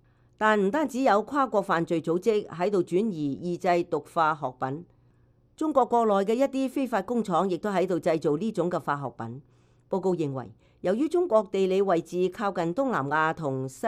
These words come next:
南亞嘅毒品來源國，以及對於二製毒化學品產生缺乏足夠嘅監管等因素，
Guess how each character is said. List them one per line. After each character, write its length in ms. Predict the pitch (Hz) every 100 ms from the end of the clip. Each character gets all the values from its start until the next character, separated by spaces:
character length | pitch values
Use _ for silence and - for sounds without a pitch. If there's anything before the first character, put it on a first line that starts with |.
| 226
南 160 | 147 139
亞 200 | 147 151
嘅 260 | 151 147 143
毒 100 | 151
品 260 | - 143 180
來 160 | 156
源 200 | 127 123
國， 240 | 117 147 - _ _ _ _
以 120 | 214
及 100 | 233 202 196
對 140 | 226
於 180 | 240 254
二 280 | 170 180 180
製 280 | 202 190 190
毒 100 | 165 160
化 240 | - 180
學 160 | 165 147 -
品 180 | 156
產 240 | 196 170 185
生 300 | 226 214 208
缺 100 | 185
乏 200 | - 151
足 120 | 233
夠 260 | 226 160 139
嘅 200 | 147 143
監 220 | 190 180
管 200 | 160 139
等 180 | 139 135
因 160 | 151 135
素， 260 | 131 110